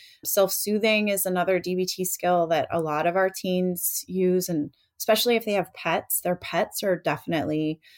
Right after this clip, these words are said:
both a distraction and something that is soothing to them. To cuddle up or just pet their animal is really a key piece. So we talk a lot about those types of skills. And then I think the other piece that we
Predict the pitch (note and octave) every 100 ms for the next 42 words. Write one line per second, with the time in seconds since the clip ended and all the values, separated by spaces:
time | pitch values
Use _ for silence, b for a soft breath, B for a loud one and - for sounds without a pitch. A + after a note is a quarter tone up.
0 | B - F3+ F#3+ F#3+ F3 - D3+ - -
1 | A#3+ B3+ F#3 F#3+ F#3 F#3 F3+ F3+ F3 E3
2 | D3+ - D#3+ - - - E3+ G3 A3+ B3+
3 | C4 A#3+ A#3 B3 B3+ A#3 F3 D#3+ D3+ -
4 | E3+ D#3+ D#3 D#3 D#3+ D3+ D#3 - - D#3+
5 | F#3 - - F#3+ G3 F#3+ F#3+ F#3+ F#3+ G3
6 | - - F3 E3 D#3+ D#3 D3+ D3+ E3 -
7 | - D#3+ D3+ - D3+ D3+ - F3 F3+ -
8 | G#3 B3+ C#4+ A3 E3 D#3+ - E3 E3 D3
9 | - D#3+ D#3+ - C#3+ - D3 - - D3+
10 | D3 D3+ - b b b b b G#3+ A#3+
11 | B3 A#3 A#3 B3+ C#4 C4+ A#3 G3 F#3 F3+
12 | - F3 E3 - D3+ - E3 E3 D#3+